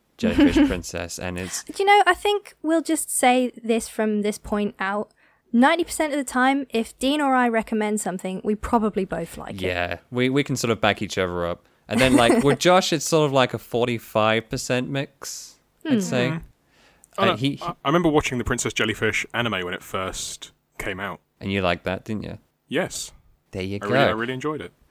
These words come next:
Speaker 1: That's a three out of three recommendation, folks.
Speaker 2: Mm-hmm. It's very good. I definitely recommend it. Please, please pick up the U K, um, volumes, because then they might decide to publish
Speaker 1: <laughs>
Speaker 2: some of her other stuff over here. And I really want to get my hands on Tokyo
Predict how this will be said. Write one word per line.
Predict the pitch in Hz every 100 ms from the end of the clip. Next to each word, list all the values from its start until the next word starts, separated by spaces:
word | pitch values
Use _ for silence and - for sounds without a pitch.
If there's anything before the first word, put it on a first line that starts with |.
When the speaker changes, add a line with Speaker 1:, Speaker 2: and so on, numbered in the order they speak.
| _ -
Speaker 1:
That's | 165 147
a |
three | 117 - - 156 170 175
out | 131
of | 135
three | - - 120 101
recommendation, | 90 104 - 107 95 90 92 - 78
folks. | - 87 - -
Speaker 2:
Mm-hmm. | - 220 226 214 214 196 208
It's | 208 202
very | - 180 175 185
good. | 190 175 175 - _
I | -
definitely | 180 190 - 202
recommend | 190 - 190 180
it. | - - -
Please, | - 294 330 311
please | - - 339
pick | 330 277 -
up | 226
the | -
U | 202 196 190
K, | - 170 175 175
um, | - 170 165 165
volumes, | - 170 170 185 202
because | 214 - 208 190
then | 226 233
they | 233 220
might | 220 214 208 202 - _ -
decide | 202 214 208 196
to |
publish | 208 220 196 190
Speaker 1:
<laughs> |
Speaker 2:
some | - 202
of | 190
her | 190 196
other | 190 180
stuff | - 165 -
over | 180 175
here. | 175 170
And | -
I | 196
really | 196 220 233 214
want | 202 196
to | 190
get | 185 170
my | 185
hands | 180 175 175
on | - 175 170 170
Tokyo | - 196 185 185 175 180